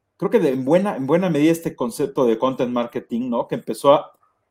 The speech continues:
Las marcas se tienen que empezar a comportar más como medio, y los medios se tienen que empezar a comportar <laughs> más como marcas, ¿no?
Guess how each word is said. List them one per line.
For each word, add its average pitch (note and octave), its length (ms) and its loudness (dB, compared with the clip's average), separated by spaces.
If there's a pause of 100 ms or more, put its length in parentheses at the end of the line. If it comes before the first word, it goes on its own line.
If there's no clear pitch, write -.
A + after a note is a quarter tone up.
(160)
Las B2 180 0
marcas F#3 280 4
se D#3 80 0
tienen F3 180 0
que E3 60 0
empezar E3 260 0
a - 20 -16
comportar D#3 520 0
más D#3+ 180 -2
como C3 240 -4
medio, D#3 560 -4 (500)
y D3 100 2
los B2 200 2
medios E3 340 6
se D3 60 0
tienen D#3+ 160 2
que D3 60 -2
empezar D3+ 180 0
a - 20 -4
comportar D3+ 420 0
<laughs> - 20 -2
más - 160 -2
como B2 220 -2
marcas, C3 480 -2
¿no? C#3 120 0